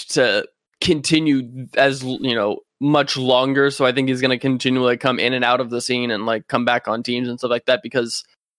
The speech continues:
he's a very talented player. But as I think the narrative of D P S players, especially hit scan D P S players, having, like, being so subject to the mental boom, um,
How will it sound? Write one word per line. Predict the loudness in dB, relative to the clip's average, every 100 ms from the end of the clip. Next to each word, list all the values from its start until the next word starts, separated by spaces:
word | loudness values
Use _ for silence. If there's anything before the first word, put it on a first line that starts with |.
| _ _ _
he's | 2 2
a | 4
very | 2 0
talented | 0 0 2 0 -4 -4
player. | 0 2 4 2 2
But | 2 0 -2 _
as | 2 2 0 -4 -8 -10 _ _ _ _ _ _ -4
I | 0
think | 0 0
the | 2 4
narrative | 4 4 4 2 0
of | 2 2 2 -4 -10
D | -2 -2
P | 2 0
S | 0
players, | -2 0 2 2 0 -4
especially | -4 -2 0 0
hit | 0
scan | 2 0
D | 0
P | -2 -2
S | -2
players, | 0 0 0
having, | -2 0 0
like, | 0 -2 -10 _ _ _ -2
being | 2 2 0
so | 0 2 2 2
subject | 0 0 2 0 -2 -6
to | -2
the | 0
mental | 2 0 0 -2
boom, | 0 0 0 -2 -6 -10 _ _ _ _ 0
um, | 2 4 2 -2 -12